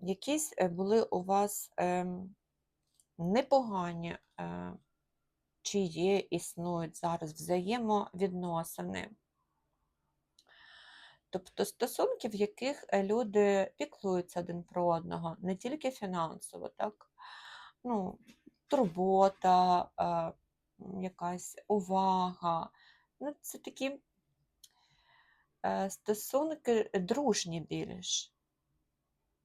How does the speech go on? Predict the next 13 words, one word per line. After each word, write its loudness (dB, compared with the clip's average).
І 0
щось 4
вплине 0
на -4
ці -8
стосунки, -6
якісь -6
обставини. 0
Десятка -2
жезлів — -4
це -8
дуже 2
важко. -4